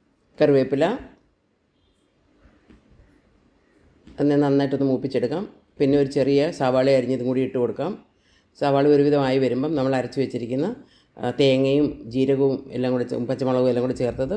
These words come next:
അത് നമ്മുടെ എണ്ണയിലേക്ക് ഇട്ട് കൊടുക്കാം. അത് നന്നായി ഒന്ന് ഇളക്കി യോജിപ്പിച്ചതിന് ശേഷം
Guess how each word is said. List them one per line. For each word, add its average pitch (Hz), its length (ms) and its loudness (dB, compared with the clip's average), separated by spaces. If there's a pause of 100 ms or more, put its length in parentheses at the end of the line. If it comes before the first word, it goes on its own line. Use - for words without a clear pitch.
(140)
അത് 120 180 -8
നമ്മുടെ 120 360 -4 (420)
എണ്ണയിലേക്ക് 127 400 2
ഇട്ട് 123 140 -6
കൊടുക്കാം. 120 520 -4 (1040)
അത് 151 120 2
നന്നായി 143 300 4
ഒന്ന് 131 180 2
ഇളക്കി 135 240 -2
യോജിപ്പിച്ചതിന് 131 540 0
ശേഷം 139 440 -4